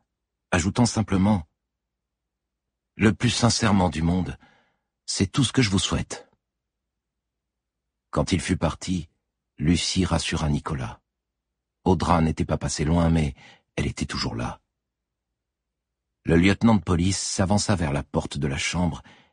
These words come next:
et se posta devant la petite fenêtre. Deux infirmières s'activaient encore autour du lit. « Tu peux y aller maintenant.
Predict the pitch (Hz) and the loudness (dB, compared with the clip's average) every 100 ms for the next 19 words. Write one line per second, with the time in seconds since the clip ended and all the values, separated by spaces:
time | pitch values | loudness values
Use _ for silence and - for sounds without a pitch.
0 | _ - 82 98 98 101 110 87 78 82 | _ -6 -4 -2 -2 -2 -2 -2 0 0
1 | 78 82 - 80 - 65 62 - - _ | 0 -4 -6 -6 -4 -4 -4 -8 -16 _
2 | _ _ _ _ _ _ _ _ _ - | _ _ _ _ _ _ _ _ _ -10
3 | 60 95 82 85 - 80 82 90 82 - | 0 2 2 0 -2 -2 2 2 0 -2
4 | 92 - 92 82 82 78 85 73 71 71 | -6 -4 -4 0 0 0 -2 -4 -4 -4
5 | 71 67 58 57 _ _ _ _ _ _ | -4 -4 -6 -10 _ _ _ _ _ _
6 | _ _ _ _ _ _ _ _ _ _ | _ _ _ _ _ _ _ _ _ _
7 | _ _ _ - - - 104 101 95 92 | _ _ _ -12 -8 -2 0 2 2 0
8 | 82 - 92 92 | -2 -4 -6 -8